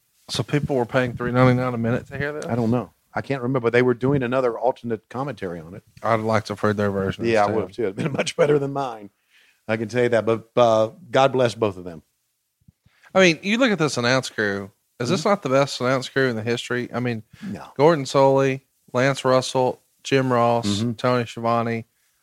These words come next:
Speaker 1: Nobody's ever had a squad like that before on the
Speaker 2: <laughs>
Speaker 1: announce team.
Speaker 2: Well
Speaker 1: I'll tell you this: it beats the fuck out of Tony Schiavone and Rich Bikini in twenty seventeen.
Speaker 2: <laughs> Uh, Rich gonna think we hate him now.
Speaker 1: Yeah, it's
Speaker 2: Gonna
Speaker 1: okay.
Speaker 2: think we hate him. By the way, have you listened to Rich and J J's podcast?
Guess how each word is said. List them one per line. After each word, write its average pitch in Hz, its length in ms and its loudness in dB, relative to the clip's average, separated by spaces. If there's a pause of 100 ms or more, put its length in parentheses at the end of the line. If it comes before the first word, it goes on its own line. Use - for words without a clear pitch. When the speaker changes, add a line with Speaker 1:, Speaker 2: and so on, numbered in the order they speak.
(120)
Speaker 1:
Nobody's 185 380 4
ever 123 200 2
had 117 180 2
a 113 80 2
squad 247 920 0 (260)
like 123 200 -8
that 139 200 2
before 117 340 -4
on 113 80 -8
the 113 120 -8
Speaker 2:
<laughs> - 0 -
Speaker 1:
announce 127 340 -4
team. 104 260 -8 (200)
Speaker 2:
Well 135 120 0
Speaker 1:
I'll 147 80 6
tell 196 120 4
you 175 80 6
this: 180 240 4
it 127 80 -6
beats 147 240 0
the 120 80 -2
fuck 156 280 4
out 131 80 6
of 120 80 0
Tony 143 260 2
Schiavone 131 380 0
and 117 80 -2
Rich 127 200 -4
Bikini 127 360 -4
in 110 80 -6
twenty 123 220 -4
seventeen. 104 520 -4 (240)
Speaker 2:
<laughs> - 160 -6 (600)
Uh, 135 400 6
Rich 147 200 2
gonna 123 120 -6
think 151 160 -4
we 147 100 0
hate 151 160 0
him 131 120 -4
now. 110 220 -8 (680)
Speaker 1:
Yeah, 107 220 -2
it's 110 100 -8
Speaker 2:
Gonna 117 240 -4
Speaker 1:
okay. - 80 -6
Speaker 2:
think 127 220 -4
we 127 120 -2
hate 131 200 -2
him. 101 160 -10 (300)
By 135 160 0
the 143 60 4
way, 143 260 8
have 113 120 4
you 117 80 4
listened 135 240 4
to 117 60 2
Rich 143 260 0
and 123 100 -6
J 131 120 4
J's 131 200 0
podcast? 147 500 -6